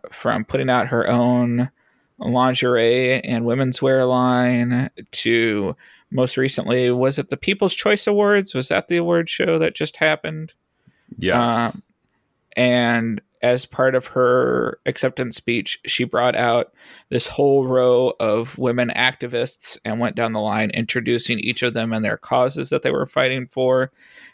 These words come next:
Speaker 1: And it's just great the way that she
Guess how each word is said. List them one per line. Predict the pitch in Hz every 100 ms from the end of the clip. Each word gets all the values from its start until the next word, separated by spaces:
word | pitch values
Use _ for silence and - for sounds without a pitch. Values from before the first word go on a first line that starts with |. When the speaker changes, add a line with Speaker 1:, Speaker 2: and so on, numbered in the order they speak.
| _
Speaker 1:
And | - 123 120
it's | - 117
just | 147 -
great | 131 127 - _ _ _ _ -
the | - 117
way | 120 120 120 113 113 110 120 135 - _ _ _ _ _ _ _ _ _ -
that | 120 113 104 -
she | - 117 120 113 113 110 110 113